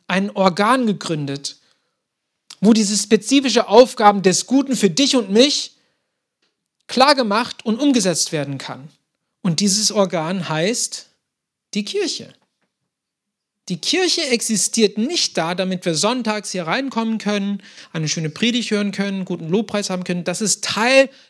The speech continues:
des Gemeindelebens. Aber die Kirche existiert eigentlich dazu, Gottes Reich auf, auf Erden auszuleben. Und das fängt alles mit Beziehungen an. Das fängt alles im Tagtäglichen. Das befängt, fängt damit an,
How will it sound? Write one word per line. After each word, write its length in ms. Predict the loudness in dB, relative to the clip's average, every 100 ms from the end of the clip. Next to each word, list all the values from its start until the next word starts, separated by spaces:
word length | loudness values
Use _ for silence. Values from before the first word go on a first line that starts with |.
| -14
des 140 | -6
Gemeindelebens. 720 | -2 2 2 2 -2 -6 -8 -14 _
Aber 140 | -4
die 140 | -4 -2
Kirche 340 | -2 0 -2
existiert 540 | -4 -6 -6 -6 -8 -10
eigentlich 340 | -10 -10 -8
dazu, 560 | -6 -6 -6 -10 -14 -18 _ _ -20 -20 _ -4
Gottes 500 | -4 -2 -2 -2 -2
Reich 340 | -2 0 -2
auf, 280 | -4 -6 -8 -8
auf 180 | -8 -6
Erden 280 | -10 -8
auszuleben. 640 | -4 -2 -2 -6 -10 -12 -14 -18 -8
Und 160 | -4 -2
das 200 | 0 0
fängt 300 | 0 -2 -4
alles 240 | -6 -4
mit 140 | -6 -6
Beziehungen 440 | -4 0 0 0
an. 80 | -4
Das 160 | -4
fängt 240 | -4 -4 0
alles 300 | 2 4 2
im 120 | -2
Tagtäglichen. 720 | -2 -4 -2 -4 -4 -8 -8
Das 180 | -8 -8
befängt, 440 | -8 -4 -4 -6 -6
fängt 260 | -4 -2
damit 340 | -2 -2 -4 -4
an, 200 | -4